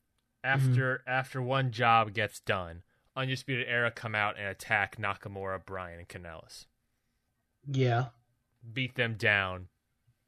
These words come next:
Speaker 2: Then Kevin Owens pins all three of them at once.
Speaker 1: <laughs> I like, like, before the match restarts,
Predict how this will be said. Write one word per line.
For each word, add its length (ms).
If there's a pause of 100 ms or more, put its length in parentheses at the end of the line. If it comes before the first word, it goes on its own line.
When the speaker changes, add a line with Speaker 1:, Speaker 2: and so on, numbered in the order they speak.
(840)
Speaker 2:
Then 320
Kevin 300
Owens 300
pins 640 (440)
all 140
three 240
of 80
them 100
at 120
once. 340 (880)
Speaker 1:
<laughs> 20 (1700)
I 100
like, 160
like, 380
before 340
the 120
match 300
restarts, 600